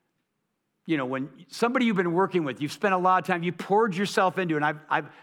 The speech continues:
I've had countless times in my own life to this end, gouge you. But if they're dead, their dryness will give way to hardness, and their hardness will give way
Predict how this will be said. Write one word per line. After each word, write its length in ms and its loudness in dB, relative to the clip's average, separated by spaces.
I've 260 -4
had 220 -4
countless 440 0
times 300 0
in 80 0
my 140 4
own 180 0
life 280 0
to 80 -2
this 240 -6
end, 220 -8
gouge 460 2
you. 200 -4
But 120 2
if 140 0
they're 120 2
dead, 460 2
their 160 0
dryness 580 0
will 120 -4
give 220 0
way 180 2
to 100 0
hardness, 480 0
and 140 -4
their 120 0
hardness 460 -2
will 120 -6
give 300 -2
way 400 0